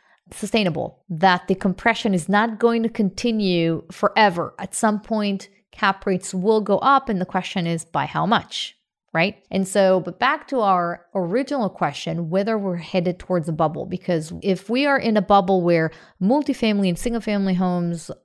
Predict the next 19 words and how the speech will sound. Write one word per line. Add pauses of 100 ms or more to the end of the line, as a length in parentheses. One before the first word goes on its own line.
(100)
are
at
all-time
high, (720)
then
whatever
you're (100)
buying
the
assets
for,
whether
it's
a
f-,
single-family
home
or
multifamily,